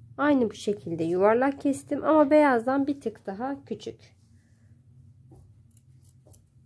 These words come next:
Şu şekilde bunu da böyle bir parça kestim. Şu Bu, e, daha küçük oldu beyazdan.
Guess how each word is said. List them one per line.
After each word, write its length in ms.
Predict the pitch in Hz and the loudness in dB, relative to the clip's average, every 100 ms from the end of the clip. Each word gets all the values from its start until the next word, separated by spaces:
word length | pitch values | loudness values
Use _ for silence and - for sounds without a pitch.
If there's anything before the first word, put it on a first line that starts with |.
| _ _ _ _ _ _ _ _ _ | _ _ _ _ _ _ _ _ _
Şu 200 | - 277 | -12 -10
şekilde 760 | - 180 - 160 165 - - 247 | -6 -6 -6 -6 -6 -6 -8 -8
bunu 220 | 226 180 | -6 -4
da 120 | 170 | -2
böyle 300 | 170 165 190 | -4 -4 -8
bir 120 | 196 | -14
parça 460 | - - - - 208 | -16 -16 -16 -18 -18
kestim. 760 | - 208 - - 226 226 240 - _ _ _ _ _ _ _ _ _ _ _ _ _ _ _ _ _ _ _ _ _ _ _ _ _ _ _ - - _ _ _ _ _ _ _ _ _ _ - | -14 -16 -16 -10 -4 -2 -4 -8 _ _ _ _ _ _ _ _ _ _ _ _ _ _ _ _ _ _ _ _ _ _ _ _ _ _ _ -20 -20 _ _ _ _ _ _ _ _ _ _ -16
Şu 240 | - 247 - | -12 -12 -4
Bu, 60 | |
e, 260 | 269 - 220 220 214 214 220 233 | -4 -2 -2 -2 -2 -6 -10 -14
daha 240 | 233 214 202 | -8 -6 -6
küçük 320 | - - - | -12 -20 -12
oldu 720 | 180 175 175 196 202 220 240 | -8 -8 -10 -4 0 0 2
beyazdan. 840 | 196 165 165 170 190 190 214 254 | 0 0 -2 -4 -4 -2 -2 -2